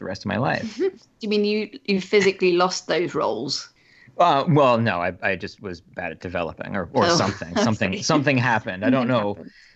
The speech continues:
Speaker 1: <laughs> Something
Speaker 2: But
Speaker 1: happened.
Speaker 2: see, that's, uh, there's a lot, that's a lot to send off to a lab, <laughs> you know? You, uh,
Speaker 1: Sure.
Speaker 2: to, to be able to afford to do that is a whole other investment, isn't it? Um, yeah, so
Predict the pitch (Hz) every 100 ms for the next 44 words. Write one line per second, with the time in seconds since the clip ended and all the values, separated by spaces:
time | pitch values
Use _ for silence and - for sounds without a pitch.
0 | _ 151 135 156 - 339 254 208 196 175
1 | 95 85 92 - _ 196 254 247 240 -
2 | - - 214 208 196 208 202 185 185 208
3 | - - 220 - 185 180 190 - - -
4 | - - - 180 180 175 180 - 175 165
5 | 165 135 - - - 190 190 - 190 196
6 | 220 285 - 214 185 - 175 175 165 -
7 | - - 196 185 247 185 175 175 - 175
8 | 180 185 175 - 185 180 170 180 - -
9 | 165 - - 165 175 170 160 160 - 175
10 | 175 175 175 196 - 202 208 190 196 214
11 | 220 - - - - - 160 156 156 156
12 | - - - 208 202 196 196 - - 185
13 | 180 180